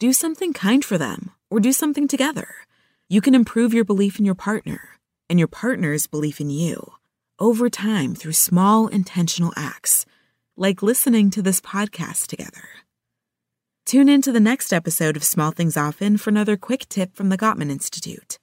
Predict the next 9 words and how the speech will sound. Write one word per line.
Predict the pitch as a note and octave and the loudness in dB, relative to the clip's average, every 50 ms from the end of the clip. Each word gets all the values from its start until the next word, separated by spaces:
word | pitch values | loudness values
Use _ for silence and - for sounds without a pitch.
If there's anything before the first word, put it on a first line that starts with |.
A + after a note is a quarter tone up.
| _ _ _ | _ _ _
helping | - A3 A3+ - B3 A#3 A3 | -2 -2 0 2 4 4 6
you | A3 A#3 | 6 8
maintain | G#3+ G#3+ G#3 G3 F3+ - - F#3 F#3 G3 | 8 6 6 4 2 2 0 2 2 4
and | A#3 B3 - | 2 2 0
strengthen | - - F#3 D#3 D3 D3 - - D#3 D#3+ - | -2 0 0 -2 -2 -4 -6 -6 -8 -6 -6
all | - C#3+ D#3 E3+ | -4 -4 -2 -2
of | G3 F#3 | -2 0
your | F3+ D3+ C#3+ D3+ | 0 0 0 0
relationships. | F3 E3 C#3 - - - - - - - - - _ - - - - - | 0 -2 -2 -4 -8 -8 -8 -8 -8 -10 -12 -12 _ -8 -8 -8 -8 -10